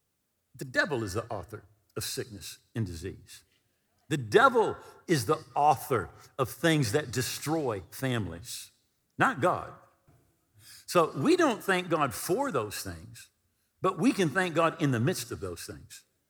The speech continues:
No matter what we're going through, we can thank God. You say, "Why?"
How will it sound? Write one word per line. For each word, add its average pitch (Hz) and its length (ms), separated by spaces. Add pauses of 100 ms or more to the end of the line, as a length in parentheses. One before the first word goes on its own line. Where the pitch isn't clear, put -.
(460)
No 175 160
matter 180 240
what 233 440
we're 208 160
going 185 440
through, 226 640 (720)
we 196 140
can 131 200
thank 175 560 (320)
God. 131 360 (720)
You 190 100
say, 202 200
"Why?" 185 320